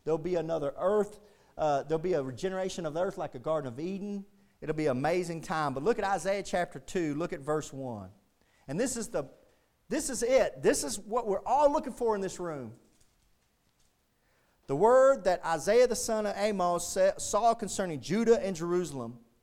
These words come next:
"And it shall come to pass in the last days that the mountain of the Lord's house shall be established in the top of the mountains, and shall be exalted above the hills, and all nations shall flow into it," into Jerusalem.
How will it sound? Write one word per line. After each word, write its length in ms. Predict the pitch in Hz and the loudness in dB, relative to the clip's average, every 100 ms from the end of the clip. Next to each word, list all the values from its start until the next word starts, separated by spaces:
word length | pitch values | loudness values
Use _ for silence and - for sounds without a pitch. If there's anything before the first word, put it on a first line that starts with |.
| _ _ _ | _ _ _
"And 100 | 139 | -8
it 40 | 165 | -4
shall 140 | 202 | -4
come 180 | - 254 | -2 -4
to 60 | |
pass 420 | 240 233 220 214 190 | -2 -2 -2 -2 -2
in 80 | |
the 100 | 160 | -2
last 540 | 135 156 208 220 - 143 | 0 2 2 2 -2 2
days 640 | 190 190 147 107 101 - _ _ _ | 6 6 4 -6 -12 -20 _ _ _
that 180 | 151 - | -4 -2
the 80 | |
mountain 540 | 123 117 165 233 240 233 | -2 -2 0 0 -2 -4
of 100 | 220 | -4
the 80 | 214 | -2
Lord's 380 | 208 214 208 | 2 2 0
house 340 | - 180 165 151 | 0 2 2 0
shall 140 | 143 | -4
be 100 | 139 | -6
established 680 | 123 - - 160 180 185 170 | -6 -8 -4 -2 -2 -4 -8
in 60 | |
the 80 | 123 | -10
top 340 | 104 - 165 175 | -10 -6 -6 -6
of 80 | |
the 60 | 165 | -10
mountains, 680 | 147 147 143 - 107 - - _ _ _ 117 | -8 -6 -8 -10 -16 -20 -20 _ _ _ -8
and 160 | 165 151 | -6 0
shall 160 | 202 | 0
be 160 | 180 170 | 0 -2
exalted 640 | 120 104 185 233 254 254 | -4 2 4 6 4 0
above 280 | 233 233 240 | 0 2 2
the 80 | 214 | 2
hills, 380 | 196 196 165 143 | 4 6 6 4
and 120 | 143 | -2
all 560 | 156 190 202 214 220 220 | 2 6 8 10 8 6
nations 500 | 214 214 208 202 180 | 6 4 2 -4 -6
shall 140 | 180 | -6
flow 320 | - 185 175 | 0 2 2
into 320 | 160 139 135 | 0 -4 -6
it," 100 | 104 | -6
into 240 | 117 120 123 | -8 -12 -12
Jerusalem. 600 | 113 117 101 87 87 | -8 -8 -8 -10 -18